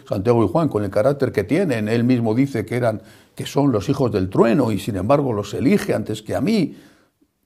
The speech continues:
Todo eso con un run run interior, ¿eh? Todo eso quizá le generó rencor hacia Jesús. Le separó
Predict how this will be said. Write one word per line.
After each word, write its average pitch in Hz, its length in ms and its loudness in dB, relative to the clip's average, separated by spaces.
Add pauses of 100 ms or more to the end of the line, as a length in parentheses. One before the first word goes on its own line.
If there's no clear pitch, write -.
(300)
Todo 135 240 -2
eso 151 460 -8 (600)
con 110 180 -2
un 180 200 4
run 175 260 0
run 143 340 2
interior, 110 720 2 (540)
¿eh? 101 240 -16 (720)
Todo 143 320 4
eso 151 460 -6 (360)
quizá 175 380 -6 (880)
le 104 160 -2
generó 120 600 -4 (120)
rencor 120 580 -6 (140)
hacia - 220 -10
Jesús. - 640 -10 (1300)
Le 120 140 -2
separó 151 560 -2